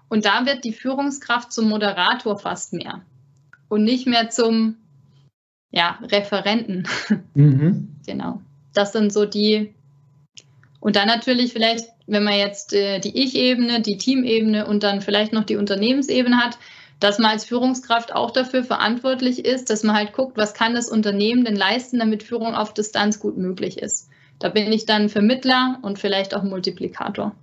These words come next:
Speaker 1: Genau.
Speaker 2: Okay. Ja, vielen Dank. Ähm, das heißt ja, was, wenn ich das so zusammenfassen kann, ähm, eins, was bei, was, was, äh,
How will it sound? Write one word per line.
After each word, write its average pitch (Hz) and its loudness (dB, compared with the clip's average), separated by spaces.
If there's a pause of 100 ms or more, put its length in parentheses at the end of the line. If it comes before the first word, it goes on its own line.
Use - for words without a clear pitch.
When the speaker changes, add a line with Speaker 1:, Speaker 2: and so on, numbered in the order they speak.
(500)
Speaker 1:
Genau. - -6 (880)
Speaker 2:
Okay. 107 0 (560)
Ja, 165 6
vielen 185 4
Dank. 214 2 (520)
Ähm, 175 2
das 160 0
heißt 196 2
ja, 208 2
was, 185 0
wenn 160 0
ich 175 -2
das 185 -4
so 160 0
zusammenfassen 165 0
kann, 135 0
ähm, 139 2
eins, 165 2
was 175 -2
bei, 156 0
was, 151 -2
was, 147 -2
äh, - -6